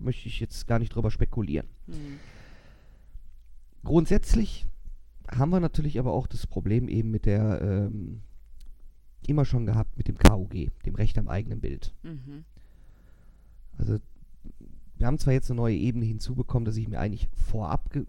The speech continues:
Speaker 1: Gedanken machen muss, ob ich überhaupt digital erheben darf,
Speaker 2: Mhm.
Speaker 1: also fotografieren. Aber was die Veröffentlichung angeht, muss ich mir grundsätzlich immer mach-, Gedanken darüber machen, habe ich denn tatsächlich das Recht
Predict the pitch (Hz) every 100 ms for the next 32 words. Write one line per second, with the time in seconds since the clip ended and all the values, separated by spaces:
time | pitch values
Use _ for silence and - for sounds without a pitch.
0 | - - - - - 120 131 135 131 127
1 | 127 120 - - - 110 110 - - -
2 | - - - - - 123 110 110 - 107
3 | 113 - 117 110 110 123 151 147 165 220
4 | - - 175 156 151 165 - - - -
5 | - 117 - - - 92 120 208 - -
6 | - - - - - - - - - 110
7 | 110 117 117 110 101 151 180 143 - -
8 | 123 120 123 - 120 113 107 107 - 127
9 | 120 117 - 104 113 110 110 - - -
10 | 104 117 104 104 104 107 117 113 - -
11 | - - - 123 117 117 - - 117 -
12 | - - - - - -